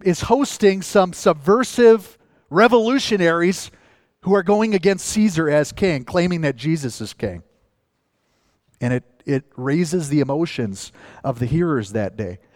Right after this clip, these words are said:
We're gonna take communion together at the end of the service. And I, communion is an awesome time of remembering what Jesus did, looking back,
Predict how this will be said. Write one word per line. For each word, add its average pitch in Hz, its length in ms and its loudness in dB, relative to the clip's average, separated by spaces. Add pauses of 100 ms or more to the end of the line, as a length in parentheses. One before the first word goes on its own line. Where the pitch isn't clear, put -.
(220)
We're 190 100 -6
gonna 196 140 2
take 190 240 0
communion 165 520 -2
together 127 460 -2
at 139 140 -4
the 135 140 0
end 143 120 -4
of 143 80 -2
the 139 60 -2
service. - 640 -6 (760)
And 143 120 -2
I, 156 240 -4 (120)
communion 196 440 0
is 175 160 0
an 160 80 -2
awesome 175 520 -2
time 143 440 -2
of 127 120 -4
remembering 143 580 -2
what 135 180 -4
Jesus 131 600 -4
did, 113 500 -4 (460)
looking 131 340 -6
back, 110 500 -10